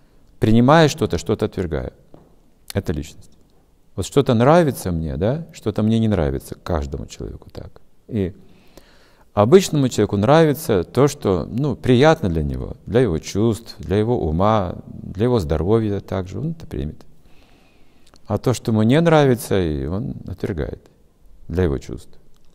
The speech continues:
А вот что же нравится духовному учителю и что не нравится?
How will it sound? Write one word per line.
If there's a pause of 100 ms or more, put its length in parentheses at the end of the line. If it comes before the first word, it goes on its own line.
(360)
А
вот (720)
что
же (320)
нравится
духовному
учителю
и
что
не
нравится?